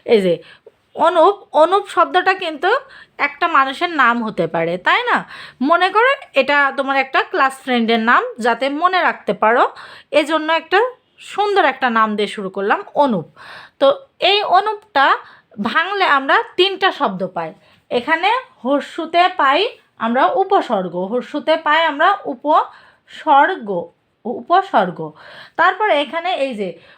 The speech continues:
আহ, অতে পাই কি বলো তো? অতে পাই আমরা অনুসর্গ, অনু-,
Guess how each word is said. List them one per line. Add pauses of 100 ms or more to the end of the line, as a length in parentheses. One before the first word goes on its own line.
আহ, (540)
অতে
পাই
কি
বলো
তো? (260)
অতে
পাই
আমরা
অনুসর্গ, (200)
অনু-,